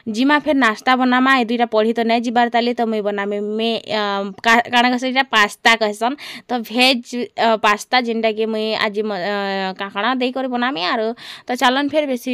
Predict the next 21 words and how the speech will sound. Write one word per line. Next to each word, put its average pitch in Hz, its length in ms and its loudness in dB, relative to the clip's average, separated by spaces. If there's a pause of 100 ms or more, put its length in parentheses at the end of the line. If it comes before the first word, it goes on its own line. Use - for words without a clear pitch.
(120)
ବକର 226 280 -2
ବକର 233 220 -2
ନା 226 140 2
କରାନା। 233 420 0
ଆରୁ 240 180 -4 (100)
ଚାଲନ୍ 269 360 -2 (320)
ବନେଇ 254 240 -4
ପକାମା। 254 380 -2
ଆରୁ 226 260 -2 (2500)
ଗୁଟେ 240 400 2
ଦେଶରେ, 285 500 0
ଗୁଟେ 226 340 -2 (220)
ଭାରତର 240 640 0 (100)
ଲୋକ 254 300 0
ହେଇକରି, 233 560 0
ଗୁଟେ 226 340 -2
ଓଡ଼ିଶାରେ 220 720 2
ରହିକରି, 226 580 2 (1080)
ସବୁ 262 480 2
ଲୋକ, 302 300 4
ମାନେ, 285 260 0